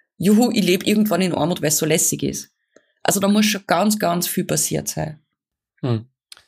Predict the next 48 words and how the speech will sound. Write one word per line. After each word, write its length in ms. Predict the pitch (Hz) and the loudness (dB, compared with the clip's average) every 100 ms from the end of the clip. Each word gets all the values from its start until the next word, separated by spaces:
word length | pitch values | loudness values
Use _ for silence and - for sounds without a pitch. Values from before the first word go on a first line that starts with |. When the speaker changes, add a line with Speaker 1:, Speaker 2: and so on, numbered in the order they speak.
| _ | _
Speaker 2:
Was 180 | - 120 | -4 0
ich 100 | 117 | 2
mich 100 | 123 | 2
da 100 | 127 | 0
frag, 300 | 117 123 135 | 2 0 2
Daniela, 320 | 151 143 139 | 2 4 4
erlebst 380 | 131 120 127 - | 2 2 0 2
du's 160 | 151 - | 0 2
eigentlich, 600 | 135 139 135 123 123 - | 0 0 0 2 0 0
dass 280 | 117 - - | 0 0 2
da, 200 | 117 107 | 2 4
wenn's 220 | 113 117 | 2 4
um 220 | 120 123 | 2 2
Ursachen 600 | 175 180 143 143 135 131 | 2 4 4 2 0 -2
und 200 | 143 123 | 0 -2
die 60 | - | -2
Bekämpfung 640 | - 123 - 139 185 165 | -2 -2 0 0 2 0
von 220 | 151 - 135 | 0 0 0
Armut 400 | 131 139 135 - | 0 0 -2 -2
geht, 360 | 127 131 131 | 0 0 0
dass 220 | 120 - | -2 0
da 160 | - 117 | 0 0
in 460 | - 113 107 101 104 | 2 2 2 2 2
würdige 480 | 131 151 123 131 | 2 2 2 2
und 180 | 123 113 | 2 0
vermeintlich 680 | - 117 110 110 110 110 - | 0 2 2 2 0 -4 -2
unwürdige 640 | 185 131 143 151 143 143 | 0 0 2 0 0 -2
Arme 240 | 135 139 | -2 -2
unterteilt 540 | 135 135 127 - 131 131 | -2 -2 -4 -2 -2 0
wird? 160 | 127 - - - - - | -2 -4 -18 -20 -20 -6
Also 140 | 110 | -2
bei 120 | 104 | 0
dir 280 | 104 123 131 | 0 2 2
war 140 | 113 113 | 2 2
es 100 | - | 0
ja 80 | |
die 80 | 104 | -2
Krankheit 540 | 104 - 127 - 110 - | -2 -2 0 0 0 0
der 140 | - | -2
Tochter 520 | - 143 - 131 120 | -2 -2 -2 0 0
und 220 | 160 127 | 0 0
deines 280 | 120 110 107 | 2 2 0
Mannes, 320 | 110 123 120 | 0 0 0
die 140 | - 120 | 0 -2
zur 160 | - | -2
Armut 280 | - 117 117 | -2 0 -2
geführt 360 | - - 120 - | -4 -2 -2 0
haben. 220 | 117 117 | 0 0